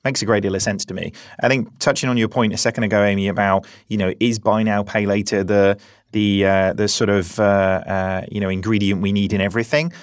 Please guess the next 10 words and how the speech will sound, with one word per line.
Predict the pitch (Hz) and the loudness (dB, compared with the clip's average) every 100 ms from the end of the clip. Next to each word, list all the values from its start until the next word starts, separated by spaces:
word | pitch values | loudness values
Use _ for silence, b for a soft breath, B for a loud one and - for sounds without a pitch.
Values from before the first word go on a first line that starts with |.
| B B | B B
Well, | - 127 127 131 139 - | 0 4 4 2 -4 -4
I | 123 | -2
mean, | 123 117 113 - - | 0 -2 -6 -18 -12
uh, | - - - | -10 -10 -10
when | 113 131 131 | 0 0 2
the | 120 | 2
regulation | 131 113 120 131 135 139 135 | 0 2 2 2 0 -4 -2
catches | 143 - - 131 | -2 -2 -4 0
up, | 151 - - | 0 0 -6
maybe. | 110 107 131 139 165 220 | -2 -2 -2 -2 -2 -2